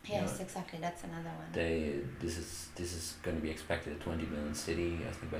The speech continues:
Speaker 1: two fifteen or something, quite soon.
Speaker 2: Yeah.
Speaker 1: And nobody ever, nobody almost, I,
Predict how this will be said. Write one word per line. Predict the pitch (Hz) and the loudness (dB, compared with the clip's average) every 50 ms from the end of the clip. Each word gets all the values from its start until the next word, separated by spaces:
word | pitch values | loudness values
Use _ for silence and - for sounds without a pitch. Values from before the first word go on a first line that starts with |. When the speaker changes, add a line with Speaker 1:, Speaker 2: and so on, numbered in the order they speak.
| 78 - | -2 -4
Speaker 1:
two | - 82 | -6 -6
fifteen | 80 - 82 82 82 - - 92 95 | -4 -2 -2 -4 -4 -4 -4 -4 -4
or | 98 101 98 | -4 -4 -6
something, | 92 95 95 90 - - | -4 -4 -4 -6 -4 -2
quite | - 78 78 - | -2 -2 -2 -2
soon. | - - 127 - 98 - - - - - | -2 -2 0 0 0 -2 -4 -8 -8 -4
Speaker 2:
Yeah. | 196 190 180 - - - - - - - - - - - | -2 -2 -2 -2 -6 -10 -12 -16 -16 -16 -18 -12 -4 0
Speaker 1:
And | 80 82 82 82 82 - - 80 | 0 2 4 4 2 2 2 2
nobody | 76 78 80 80 80 71 67 | 2 4 4 4 4 4 4
ever, | 69 69 65 - - 55 76 85 | 4 4 0 -4 -4 -4 0 2
nobody | 87 85 82 80 78 80 82 80 - - | 2 4 4 4 2 2 2 0 0 0
almost, | 82 82 78 78 - - - | 0 0 0 -2 -4 -2 2
I, | 87 | 4